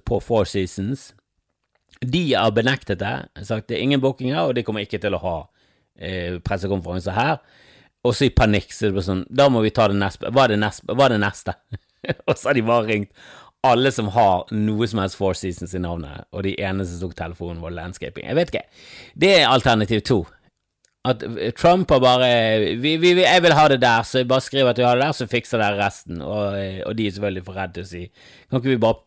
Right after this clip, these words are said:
kan ikke vi bare høre om det går greit først? Eh, ingen som tør å si det.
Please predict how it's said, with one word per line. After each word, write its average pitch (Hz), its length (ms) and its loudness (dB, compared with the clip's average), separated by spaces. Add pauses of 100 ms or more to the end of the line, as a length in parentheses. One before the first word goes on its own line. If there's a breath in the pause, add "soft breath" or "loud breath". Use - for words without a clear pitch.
(140)
kan 135 120 2
ikke 117 100 0
vi 98 140 -2
bare 95 120 0
høre 90 160 -2 (120)
om 90 100 -6
det 87 100 -6
går 87 160 -6
greit 90 160 -6
først? - 360 -10 (720 soft breath)
Eh, - 180 -16 (100)
ingen 113 160 -2
som 104 140 -8
tør 92 180 0
å 90 40 -8
si 95 160 -4
det. 85 120 -4